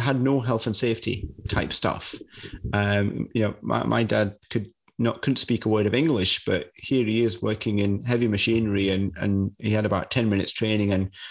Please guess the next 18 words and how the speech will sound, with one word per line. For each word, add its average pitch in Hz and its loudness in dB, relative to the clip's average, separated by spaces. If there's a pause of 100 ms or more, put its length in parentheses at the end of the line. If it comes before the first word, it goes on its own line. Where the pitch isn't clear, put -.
(180)
off 117 -2
he 120 2
goes 104 2
with 104 0
heavy 104 4
machinery. 104 0 (320)
And 120 2
no 156 4
surprise 113 2
that 101 0
most 117 2
of 104 0
the 101 2
weavers, 101 0
including 107 0
my 98 4
dad, 98 0
have, 104 -2